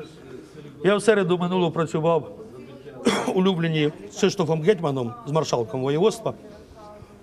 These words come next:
Ми зробили вже, рік працювали, м, концепцію розвитку єврорегіону бух на чотирнадцятий тире двадцятий роки. А от, е, ви люди грамотні, досвідчені, ви знаєте, що це роки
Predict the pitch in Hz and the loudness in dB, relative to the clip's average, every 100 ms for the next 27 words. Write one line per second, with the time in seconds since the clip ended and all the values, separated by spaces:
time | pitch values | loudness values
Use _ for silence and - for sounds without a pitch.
0 | - 170 175 180 175 165 123 190 170 143 | -8 0 4 6 6 4 6 6 6 4
1 | 135 135 190 233 - - - - 208 - | 2 4 2 2 -6 -14 -16 -16 -14 -14
2 | 214 - - - - - 160 185 151 139 | -12 -12 -14 -16 -18 -6 0 2 2 0
3 | 131 120 104 95 - 139 127 - - 139 | 0 0 -2 -8 -14 -18 -18 -20 -12 -6
4 | 127 127 127 123 120 117 107 - 165 180 | -4 -2 -2 -2 -2 -4 -6 -6 0 4
5 | 226 220 - 185 175 185 175 - 165 175 | 6 4 4 4 6 4 0 0 2 4
6 | 156 151 151 160 160 143 139 220 151 165 | 6 4 2 2 2 2 2 0 0 -2
7 | 160 160 151 208 - 190 156 143 147 165 | 2 2 4 2 2 0 0 2 4 4
8 | 180 - - 139 147 160 175 143 147 135 | 2 -4 -2 0 2 2 4 4 2 -2
9 | 95 147 160 156 151 - 160 170 190 - | -10 -12 -10 -10 -10 -4 2 2 2 0
10 | - 165 165 170 160 180 160 156 160 151 | 0 0 0 -2 0 2 4 2 2 0
11 | 139 175 156 156 160 - 262 - 160 180 | 0 2 2 0 -2 0 -2 0 0 0
12 | 147 120 117 113 113 233 214 - 202 | 0 -2 -2 -6 2 4 4 4 0